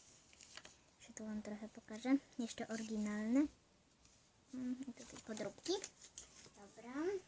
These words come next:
Te podróbki są po prostu wydrukowane, czy tam skserowane, jak tam się mówi. No i tutaj mamy sawanę, która niezbyt ładnie mi wyszła. Nie wiem, ale moim zdaniem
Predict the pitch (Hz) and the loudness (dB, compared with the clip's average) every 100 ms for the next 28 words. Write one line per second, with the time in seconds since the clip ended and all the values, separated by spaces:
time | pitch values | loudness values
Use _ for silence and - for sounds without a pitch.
0 | - - - - - - - 339 349 339 | -10 -20 -20 -20 -20 -20 -10 -2 2 6
1 | 359 - 330 - - 311 294 294 285 277 | 4 4 -2 0 6 10 12 12 12 10
2 | 269 277 - 277 277 - - - 247 240 | 6 4 6 10 10 8 -12 -2 2 4
3 | 240 247 214 220 226 214 - - 208 - | 4 2 2 2 2 0 2 0 0 -10
4 | - - 208 196 196 190 208 208 196 - | -8 -2 -2 -2 -4 -6 -6 -6 -8 -12
5 | 214 214 - 208 214 226 - - - - | -12 -10 -8 -8 -6 -8 -8 -12 -14 -2
6 | 311 330 330 277 277 277 269 254 240 - | 6 12 12 12 12 12 12 12 8 4
7 | 233 254 262 262 - 233 226 247 247 254 | 6 12 12 12 8 6 10 10 10 8
8 | 262 262 262 254 247 240 262 - 247 240 | 10 12 12 12 12 10 6 4 4 4
9 | 240 - - 277 277 269 269 262 262 262 | 2 0 0 10 12 12 12 12 12 12
10 | 262 - - - - - - - - 226 | 10 6 -20 -20 -20 -18 -18 -14 -6 0
11 | 220 214 214 220 196 196 190 196 | 2 2 0 -2 -6 -6 -6 -8